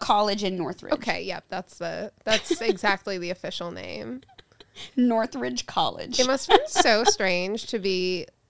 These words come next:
Speaker 2: like, an Egyptian surgeon's wife with a bunch of co-eds.
Speaker 1: It was really hard for
Speaker 2: Uh,
Speaker 1: her.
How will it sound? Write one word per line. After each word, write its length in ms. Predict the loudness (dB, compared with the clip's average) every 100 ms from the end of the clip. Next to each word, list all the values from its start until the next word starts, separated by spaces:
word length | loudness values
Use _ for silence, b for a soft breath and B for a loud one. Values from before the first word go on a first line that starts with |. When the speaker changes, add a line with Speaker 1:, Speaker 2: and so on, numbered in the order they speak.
| _ -8
Speaker 2:
like, 260 | -6 -4
an 80 | -4
Egyptian 720 | -6 -6 -8 -8 -6 -4 -4
surgeon's 840 | -6 -6 -6 -8 -8 -8 -6 -8 -8
wife 520 | -6 -4 -4 -8 -10
with 200 | -12 -10
a 60 | -10
bunch 320 | -10 -10 -14
of 160 | -18 -14
co-eds. 760 | -10 -10 -8 -10 -10 -10 -10 -8
Speaker 1:
It 140 | -8
was 180 | -8 -10
really 340 | -12 -12 -12
hard 300 | -12 -12 -12
for 80 | -8
Speaker 2:
Uh, 220 | -4 -4
Speaker 1:
her. 100 | -4